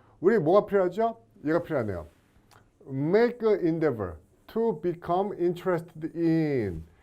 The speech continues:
그죠? 노력해야 돼요. 관심을 가지려고. Whatever it has seemed worthwhile to read. 읽을 가치가 있는 것들은,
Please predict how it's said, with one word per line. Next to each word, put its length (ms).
그죠? 160
노력해야 440
돼요. 340
관심을 420
가지려고. 560
Whatever 720
it 260
has 380
seemed 500
worthwhile 920
to 140
read. 320
읽을 480
가치가 400
있는 260
것들은, 540